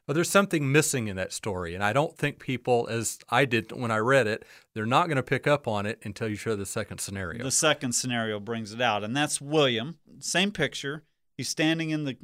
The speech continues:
Speaker 2: criminal docket of the high court, charged with treason against God's kingdom, just as James was. But now it's not the devil who's his accuser, but the Holy Spirit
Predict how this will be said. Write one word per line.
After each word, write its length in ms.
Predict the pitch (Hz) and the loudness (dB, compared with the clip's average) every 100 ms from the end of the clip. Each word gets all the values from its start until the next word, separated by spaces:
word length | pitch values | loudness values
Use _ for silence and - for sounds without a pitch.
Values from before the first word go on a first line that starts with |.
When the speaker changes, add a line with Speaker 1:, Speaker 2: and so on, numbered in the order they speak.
| 147 | -20
Speaker 2:
criminal 400 | - 165 160 160 | -6 -4 -2 -2
docket 460 | 135 135 131 - 147 | 0 2 2 -2 -4
of 120 | 143 | -4
the 100 | 127 | -4
high 260 | 123 127 127 | -2 -2 -2
court, 440 | - 123 123 170 | -6 -2 -2 -4
charged 380 | - 135 139 135 | -2 0 0 -2
with 220 | 135 131 | -8 -6
treason 500 | - 165 160 131 135 | -2 0 0 -2 -4
against 460 | 135 123 131 120 - | -4 -4 -4 -4 0
God's 320 | 131 123 - | 2 2 -2
kingdom, 480 | - 123 107 131 160 _ _ | -8 -6 -4 -8 -10 _ _
just 240 | - 151 165 | -2 0 2
as 180 | 170 | 0
James 480 | 143 151 139 139 131 | 2 2 4 4 0
was. 520 | 143 131 135 165 147 | 0 2 4 2 0
But 240 | - 120 143 | -2 -2 0
now 400 | 151 185 196 170 | 4 4 4 2
it's 200 | 143 - | 0 -2
not 220 | 160 196 | -2 -2
the 100 | 240 | -4
devil 480 | 170 175 185 160 127 | -2 4 4 4 -2
who's 280 | 139 127 - | -2 -4 -4
his 220 | 139 110 | -6 -6
accuser, 540 | 113 - 127 123 135 | -10 -6 -4 -4 -6
but 220 | 147 143 | -6 -8
the 140 | 143 139 | -4 -4
Holy 260 | 151 151 | -2 -4
Spirit 540 | 139 - - 180 104 | -4 -6 -4 -4 -4